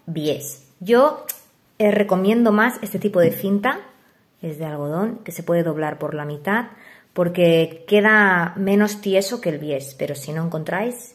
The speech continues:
el bies también os irá bien. El boli fricción, que se va con el calor, unas tijeras, hilo de punto de cruz que vaya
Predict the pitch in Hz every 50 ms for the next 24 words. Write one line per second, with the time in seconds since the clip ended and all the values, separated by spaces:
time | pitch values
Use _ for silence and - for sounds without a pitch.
0 | _ 170 147 143 135 143 151 175 170 175 170 147 143 143 143 127 - 147 131 127
1 | 127 - 131 135 135 135 - _ _ _ _ _ _ _ _ _ - - _ _
2 | _ _ _ _ _ _ _ _ _ _ _ _ _ _ _ - 190 190 185 190
3 | 185 185 170 175 160 160 151 - - - 240 247 277 320 - - - - - 175
4 | 175 170 160 156 156 156 151 147 147 143 143 139 165 226 262 - - _ _ _
5 | _ _ _ _ _ _ _ _ _ _ _ _ _ _ _ _ _ _ _ _
6 | _ _ - - - - 220 202 180 165 - - 147 - - 165 151 165 220 -
7 | - - - - _ _ _ _ _ _ _ _ _ _ _ _ _ _ _ _
8 | _ _ _ _ - 254 240 233 190 170 165 170 - 214 220 214 214 190 170 165
9 | 170 185 185 185 175 170 175 - - - _ _ _ _ _ _ _ _ _ _
10 | _ _ _ _ _ - - 175 165 170 165 175 180 175 165 151